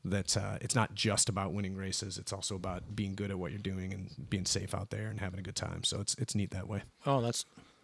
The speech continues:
Speaker 2: that's, yeah. I, well, as you were, as you were saying that, a thought came to my mind. Is, is there ever a need for bikes for kids? Is there ever, I mean, bikes are not inexpensive.
Speaker 1: Yeah. Uh, so one of the,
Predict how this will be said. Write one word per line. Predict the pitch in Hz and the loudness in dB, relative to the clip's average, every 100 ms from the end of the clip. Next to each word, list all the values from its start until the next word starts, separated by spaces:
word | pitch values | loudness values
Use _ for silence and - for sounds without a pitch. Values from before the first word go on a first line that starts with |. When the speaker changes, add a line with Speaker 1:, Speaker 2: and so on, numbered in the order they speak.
| _ - | _ -12
Speaker 2:
that's, | 98 - | -10 -10
yeah. | 104 92 - - - - | -10 -12 -16 -18 0 6
I, | 175 - _ - | 6 4 _ 8
well, | 151 | 10
as | 139 | 10
you | |
were, | 127 - | 6 6
as | 143 | 6
you | 123 | 8
were | |
saying | 117 160 131 | 6 8 8
that, | 107 | 6
a | 107 | 6
thought | 120 113 | 6 6
came | 120 110 | 2 2
to | 104 | 4
my | 104 | 4
mind. | 104 104 104 101 | 4 4 4 2
Is, | 107 - | 0 0
is | 120 | 2
there | 117 113 | 6 6
ever | 117 120 110 | 8 8 8
a | |
need | 101 98 104 | 6 4 2
for | - 151 | 2 4
bikes | 139 147 - - | 6 6 4 0
for | 143 | -2
kids? | - 160 165 - - | 0 0 0 0 0
Is | 110 | 4
there | 117 113 110 | 6 6 6
ever, | 107 110 113 110 107 - - - - - - - - | 4 6 8 8 6 0 -16 -16 -18 -18 -20 -18 0
I | 123 | 4
mean, | 113 104 85 - - - - - - - - | 6 4 0 -6 -6 -8 -12 -14 -16 -20 -6
bikes | - 98 - | 0 2 2
are | 98 | 0
not | 98 95 | -2 -4
inexpensive. | 92 92 - 90 87 120 110 - 92 | -6 -8 -6 -8 -6 -8 -8 -4 2
Speaker 1:
Yeah. | 120 - - - - - - - | 4 4 -2 -8 -10 -12 -18 -2
Uh, | 104 95 | 2 8
so | - 131 | 12 12
one | 110 131 | 12 12
of | 131 | 12
the, | 120 104 98 | 12 12 8